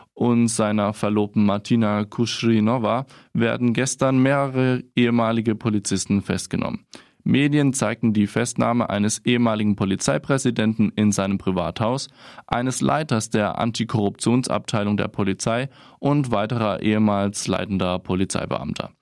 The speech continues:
Ein Sprecher der Spezialstaatsanwaltschaft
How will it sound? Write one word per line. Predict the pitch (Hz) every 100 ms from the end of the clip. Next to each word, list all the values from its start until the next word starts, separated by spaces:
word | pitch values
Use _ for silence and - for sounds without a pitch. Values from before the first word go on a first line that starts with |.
| _ - - _
Ein | - 107
Sprecher | 123 - 123 131 143
der | 131 117 110 110
Spezialstaatsanwaltschaft | - 107 101 131 131 127 - 98 101 - 101 95 104 117 117